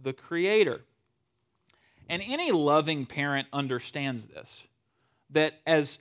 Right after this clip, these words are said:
as we permit something that our kids don't like, why would we do it? It's for their good, leading to something that they can't yet see or understand. I'll give you an example of this.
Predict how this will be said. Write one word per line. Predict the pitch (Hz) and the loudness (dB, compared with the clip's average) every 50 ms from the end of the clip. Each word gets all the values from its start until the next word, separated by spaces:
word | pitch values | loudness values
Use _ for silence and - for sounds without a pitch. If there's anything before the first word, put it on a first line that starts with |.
| - 160 | -4 -2
as | 156 139 131 | -2 -2 -2
we | 147 170 220 269 349 | -4 -2 0 2 2
permit | 339 - - - - 190 170 147 143 156 170 151 131 127 - - - - - _ _ _ _ _ _ _ _ _ _ | 2 0 -4 -6 -4 -4 -2 -2 -2 0 2 2 2 0 -2 -8 -16 -20 -20 _ _ _ _ _ _ _ _ _ _
something | - - - 165 160 143 - - 160 156 151 135 | -8 -4 -4 -4 -4 -4 -6 -8 -8 -6 -4 -2
that | 139 139 135 | 0 2 2
our | 131 127 | 2 2
kids | 120 - - - - 190 185 175 170 165 147 131 - | 0 -2 -10 -8 -4 -2 0 0 -2 -4 -6 -10 -16
don't | 139 131 120 139 139 139 139 - - - | -18 -10 -6 -4 -2 -2 -2 -6 -8 -8
like, | 110 135 160 160 147 127 120 113 - - _ | -2 2 2 4 4 2 0 -2 -6 -14 _
why | - 135 135 135 139 170 | -10 -8 -6 -4 -4 -4
would | 180 185 208 208 196 | -2 -2 -4 -4 -4
we | 220 226 | -6 -12
do | 185 185 254 392 415 403 | -10 -2 2 4 4 4
it? | - - - - - _ _ _ _ _ _ _ _ _ _ _ _ _ _ _ _ _ _ _ _ _ _ | 2 0 -6 -18 -20 _ _ _ _ _ _ _ _ _ _ _ _ _ _ _ _ _ _ _ _ _ _
It's | - 202 190 - | 0 0 0 -2
for | - - 233 233 254 254 | 0 6 8 8 8 8
their | - 262 262 254 | 6 4 2 2
good, | 226 190 247 302 330 269 180 131 117 123 - _ _ _ _ _ _ _ _ _ _ _ _ | 0 -2 4 6 6 6 6 4 0 -8 -14 _ _ _ _ _ _ _ _ _ _ _ _
leading | - 180 208 254 269 285 277 233 - | 4 6 6 6 4 2 -2 -4 -2
to | - 240 | -2 -2
something | 220 - - 285 320 311 226 - 240 226 220 202 | -2 2 2 2 2 2 0 -4 -4 -4 -2 -2
that | 180 202 196 - | -2 -2 0 0
they | 233 254 262 | 0 0 0
can't | - - - 247 233 190 208 | -2 -6 -8 -8 -8 -6 -4
yet | 226 214 208 170 - | -2 -2 -2 -2 -4
see | - - 254 262 254 226 | -10 -10 -8 -4 -2 0
or | 208 202 | 0 0
understand. | 202 214 214 214 208 - - 285 285 254 180 131 120 - _ _ _ _ _ _ _ _ _ _ _ _ _ _ _ _ - | 0 -2 -2 -6 -10 -10 -8 -6 -6 -4 -6 -6 -8 -12 _ _ _ _ _ _ _ _ _ _ _ _ _ _ _ _ 4
I'll | 175 | 4
give | 196 226 220 | 4 4 4
you | 220 | 0
an | 214 | 0
example | 202 180 214 220 208 202 196 | 2 4 4 4 4 4 0
of | 175 156 | 0 2
this. | 156 135 113 - - - - | 2 0 0 -2 -8 -14 -16